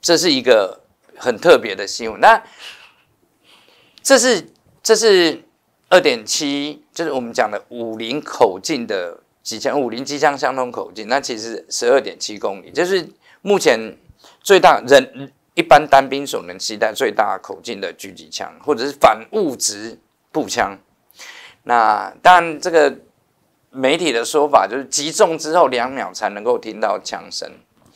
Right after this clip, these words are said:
这就是我们很大的问题，就是所有的步枪出枪口，一般来步枪出枪口的速度，秒数大概是每秒六百公尺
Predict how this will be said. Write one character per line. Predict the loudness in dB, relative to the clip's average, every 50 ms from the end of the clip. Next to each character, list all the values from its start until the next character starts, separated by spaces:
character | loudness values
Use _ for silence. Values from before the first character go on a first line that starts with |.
| -20 -20 -20 -20 -20 -20 -20 _ -6
这 | -4 -2
就 | 0 2
是 | 4
我 | 4 4 4
们 | 2 0
很 | -4 -4 -2 4
大 | 4 4 6 4
的 | 2 0
问 | 0 -2 -2 -2 -4 -10
题， | -18 -20 -20 _ -10
就 | -10
是 | -8 -8 -8 -10 -10 -16 _ _ _ _ _ _ _ _ _ _ _ _ _ _ _ _ _ _ _ _ _ _ _ _ _ _ -20 _ _ _ _ _ _
所 | -6 0 6 8 10
有 | 10 10
的 | 8 4 2
步 | 2 -2 _ -2 0 0 0
枪 | 0 2 4 4 4 4 0 -6 -14 _ _ -10
出 | -6 -4 -4 0
枪 | 4 4 4 4 4
口， | 2 2
一 | 2 4
般 | 6 6 6 6
来 | 4 0
步 | 0 -2 -2
枪 | 0 2 0 0 0
出 | -2 -8 -4
枪 | -2 -2 0 0
口 | 0 -2
的 | -2 -4
速 | -6 -6 -6 -6
度， | -6 -8 -10 -10 -12 -16 _ _ _ _
秒 | -8 -4 -4 -4 -4 -6
数 | -6 -6 0 2
大 | 2 2
概 | 2
是 | 0
每 | -4 -4 -6 -6
秒 | -6 -6 -6
六 | -4 -4 -4
百 | -2 -4 -6 -8
公 | -10 -12 -12 -12
尺 | -12 -12 -12 -14